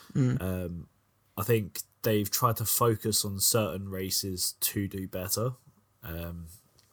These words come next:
Speaker 2: I think certain races they've surprised a lot of people. I think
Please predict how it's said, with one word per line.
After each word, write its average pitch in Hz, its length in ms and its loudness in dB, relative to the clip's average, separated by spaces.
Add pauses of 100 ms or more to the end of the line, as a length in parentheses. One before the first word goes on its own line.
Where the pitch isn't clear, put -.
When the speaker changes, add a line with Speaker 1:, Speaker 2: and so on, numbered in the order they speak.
(680)
Speaker 2:
I - 60 -4
think 95 180 -2
certain 98 340 4
races 98 360 -2
they've 95 320 -2 (200)
surprised 101 540 2
a 101 60 2
lot 98 100 0
of 87 80 -4
people. 98 380 -4
I 110 60 -8
think 98 200 -8